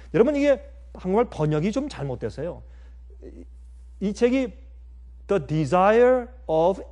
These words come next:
Ages인데 그 번역은 무슨 뜻인가 하면 오는 여러, 과거의 여러 세-, 세대 동안에 혹시 이번에 우리가 볼 수 있을까?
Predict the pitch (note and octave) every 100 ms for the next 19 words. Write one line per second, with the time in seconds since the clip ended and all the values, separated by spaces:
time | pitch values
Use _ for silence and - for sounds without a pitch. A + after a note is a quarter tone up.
0 | - G#3+ A3 D#3+ D#3+ D3 A#2+ B2+ C#3+ G2
1 | - - - - - - A#3+ E3+ F3+ F3+
2 | C4+ B3 D3 D#3 C#3 C3+ C3 G#3 F#3 -
3 | - - - - B3 D#4+ E4 E4 E4 D4+
4 | D#4 D#4 D#4+ E4 D#4+ D#4+ D#4+ D#4 - A3+
5 | B3+ C#4+ C#4+ A3+ D4 D4+ B3 A3 G#3+ G3
6 | F3 D#3+ - - - A3 - - G#3+ F#3
7 | F3+ - G3 F#3+ F3 E3+ D#3+ D3+ - -
8 | - F3+ F3+ D3+ D#3+ - D3 - C#3+ C#3+